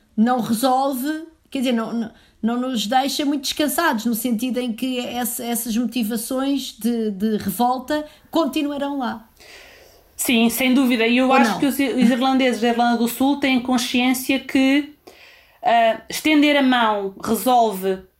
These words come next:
Speaker 2: para as classes médias, mas não resolve para estas comunidades. E, portanto, a única coisa que vai resolver para estas comunidades, ahm, parece-me que é a injeção de dinheiro.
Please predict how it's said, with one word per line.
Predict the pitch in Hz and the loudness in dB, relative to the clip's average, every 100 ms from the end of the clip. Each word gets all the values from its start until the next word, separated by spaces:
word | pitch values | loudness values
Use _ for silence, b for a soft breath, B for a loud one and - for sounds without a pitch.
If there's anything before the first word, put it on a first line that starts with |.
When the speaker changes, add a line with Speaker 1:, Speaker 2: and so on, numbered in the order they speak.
| - | 0
Speaker 2:
para | 262 254 226 | 2 4 2
as | 220 | 0
classes | - - 240 226 - 196 180 | -4 0 2 2 -2 -6 -4
médias, | 214 214 190 233 330 - - _ - | -2 -2 0 -2 -2 -10 -20 _ -2
mas | 247 247 | 2 4
não | 247 254 | 4 2
resolve | 240 233 247 254 254 | 0 2 2 2 0
para | 254 | -2
estas | 233 240 233 | -2 -2 -6
comunidades. | - 208 185 160 - - b b b b b | -6 -2 0 0 -4 -16 b b b b b
E, | 254 | -4
portanto, | 240 254 285 254 233 226 226 | 0 0 2 2 0 2 2
a | |
única | 247 339 311 | 4 4 2
coisa | 262 | 0
que | 247 | 0
vai | 240 | 0
resolver | 233 247 233 247 | 0 0 0 0
para | 240 | 0
estas | 214 214 - | -4 -4 -8
comunidades, | 202 196 185 175 170 240 - - _ - | -4 -2 2 2 0 -6 -8 -16 _ 0
ahm, | 220 214 220 220 220 - - | 2 4 2 0 0 -2 -2
parece-me | 254 240 247 247 285 | 0 2 0 2 0
que | 285 | 2
é | 294 | 2
a | |
injeção | 285 277 285 269 | 2 0 0 0
de | 269 | 0
dinheiro. | 254 160 | -2 -2